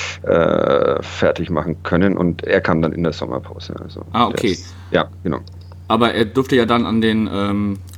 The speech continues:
Speaker 2: Transfers, die ihr getätigt habt, äh, maßgeblich beteiligt gewesen sein, oder?
Speaker 1: Ja, waren einige schon ohne ihn getan, aber ja, doch,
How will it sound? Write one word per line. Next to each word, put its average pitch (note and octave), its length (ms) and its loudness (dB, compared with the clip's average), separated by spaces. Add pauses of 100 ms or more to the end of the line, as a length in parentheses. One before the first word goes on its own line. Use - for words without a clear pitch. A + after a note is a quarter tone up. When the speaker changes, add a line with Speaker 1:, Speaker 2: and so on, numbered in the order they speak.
(120)
Speaker 2:
Transfers, B2 580 0
die A#2+ 140 2
ihr A2 60 2
getätigt A#2+ 460 0
habt, G2 280 -4
äh, G#2 240 -2
maßgeblich G2+ 640 -4
beteiligt F2+ 360 -6
gewesen F2+ 320 -6
sein, F2+ 180 -6
oder? A#2 200 -6 (440)
Speaker 1:
Ja, D3 420 6 (160)
waren C#3 380 0
einige B2 400 -2
schon A2 160 -6
ohne D3 240 -2
ihn D#3+ 320 0
getan, C3+ 380 0
aber G2 520 2
ja, D#2 180 0
doch, - 240 -10